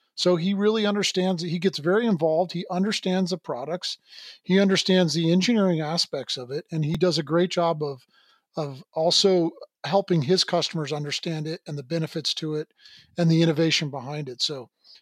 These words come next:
he's really been a great, um, a great promoter, uh, for us, uh, of, of, you know, trying these new, um, ideas and concepts. So he's been,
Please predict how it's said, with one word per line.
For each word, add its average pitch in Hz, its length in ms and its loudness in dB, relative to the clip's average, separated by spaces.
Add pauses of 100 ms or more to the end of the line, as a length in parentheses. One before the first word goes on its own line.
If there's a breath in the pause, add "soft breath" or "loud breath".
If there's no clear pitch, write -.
he's 175 200 0
really 220 220 4
been 175 180 4
a 160 80 0
great, 165 480 0
um, 147 360 -4 (640 loud breath)
a 170 60 -6
great 190 300 2
promoter, 165 720 2
uh, 151 180 -6
for 156 320 -2
us, 151 240 -2
uh, 156 200 -8 (100)
of, 143 340 -10 (600 soft breath)
of, 160 140 -2 (220)
you 175 140 0
know, 151 160 -4
trying 190 360 2
these 160 220 -2
new, 170 400 4
um, 143 300 -2 (320)
ideas 165 360 2
and 151 120 -2
concepts. 151 720 -6
So 135 380 -10 (220)
he's 165 140 -6
been, 160 260 0